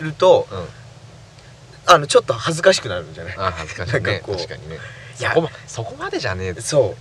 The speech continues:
Speaker 2: 別に。
Speaker 1: その話の内容も交えて言ってくれる人。
Speaker 2: はいはいはい。
Speaker 1: うん。
Speaker 2: あ、あの話が
Speaker 1: あの話が面白かった。
Speaker 2: 面白かった。
Speaker 1: それこそ綿あめのくだり、
Speaker 2: <laughs>
Speaker 1: 「森くんだっけ？」って、
Speaker 2: はいはい。
Speaker 1: うん、「森くんだっけ？あの、綿あめのくだり」とか、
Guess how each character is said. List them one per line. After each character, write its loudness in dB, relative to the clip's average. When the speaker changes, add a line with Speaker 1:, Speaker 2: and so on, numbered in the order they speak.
Speaker 2:
別 2
に。 8
Speaker 1:
そ -
の 10
話 4
の 2
内 8
容 4
も -6
交 2
え 0
て -8
言 -4
っ -6
て -8
く -2
れ 2
る -4
人。 -6
Speaker 2:
は -6
い -2
は -4
い -6
は -12
い。 -16
Speaker 1:
う -14
ん。 -8
Speaker 2:
あ、 4
あ 2
の -2
話 2
が 4
Speaker 1:
あ 2
の 6
話 4
が 10
面 2
白 0
か 2
っ 0
た。 -6
Speaker 2:
面 -10
白 -12
か -16
っ -16
た。 -20
Speaker 1:
そ -16
れ 0
こ 0
そ -4
綿 6
あ 8
め 0
の -4
く -8
だ 4
り、 -2
Speaker 2:
<laughs> 2
Speaker 1:
「森 -2
く -4
ん -4
だ 4
っ -2
け？」 6
っ 2
て、 -12
Speaker 2:
は -6
い -6
は -12
い。 -8
Speaker 1:
う -4
ん、 -8
「森 -4
く -10
ん -4
だ 2
っ 0
け？ -6
あ -4
の、 -10
綿 -4
あ -4
め -8
の -12
く -16
だ 2
り」 -4
と -8
か、 0